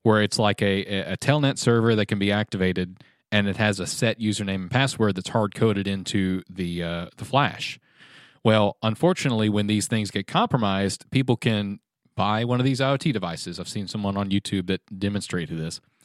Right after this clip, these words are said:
Um, they can then access the, the, uh, telnet server, put it in flash mode and stuff like that. They can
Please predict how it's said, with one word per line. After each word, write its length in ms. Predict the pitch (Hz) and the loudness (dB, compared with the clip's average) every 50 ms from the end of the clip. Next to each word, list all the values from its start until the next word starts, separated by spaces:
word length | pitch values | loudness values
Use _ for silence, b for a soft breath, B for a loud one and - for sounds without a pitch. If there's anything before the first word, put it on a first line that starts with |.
| b b b b b b b b b b | b b b b b b b b b b
Um, 500 | 95 95 92 92 90 90 87 87 90 - | -2 0 2 2 2 0 -2 -4 -8 -10
they 220 | - - 98 107 107 | -4 0 2 2 2
can 280 | - 110 101 98 98 | 2 0 0 0 0
then 240 | 95 107 110 107 107 | 0 2 2 2 0
access 520 | 82 104 107 110 - - 135 131 135 - - | 0 -2 -2 -2 0 0 2 2 2 0 0
the, 420 | - 151 139 135 127 127 - - _ | 2 2 4 4 4 2 0 -2 _
the, 360 | - 107 101 110 110 107 104 | -8 -4 0 0 2 2 4
uh, 160 | 101 101 98 95 | 2 2 2 2
telnet 440 | - - 151 165 156 110 101 104 - - | 2 2 2 4 4 2 0 0 -2 -4
server, 500 | - - 113 98 92 98 98 104 107 98 87 - | -2 2 2 2 4 4 2 0 0 -2 -2 -2
put 140 | - 107 | -2 -2
it 100 | 104 107 | 0 0
in 120 | 113 113 110 | -2 -4 -2
flash 360 | - 131 120 113 110 - - | -2 -2 0 0 -2 -4 -4
mode 220 | 98 90 90 87 | -4 -4 -4 -4
and 60 | 85 - | -4 -6
stuff 160 | - 92 - | -8 -8 -8
like 160 | 92 90 - | -8 -8 -6
that. 260 | 101 87 90 101 - _ _ - B B B B B B B B B B B | -6 -4 -4 -6 -6 _ _ -20 B B B B B B B B B B B
They 100 | - 120 | 2 4
can 320 | 123 - 123 110 104 107 | 4 4 2 0 0 -4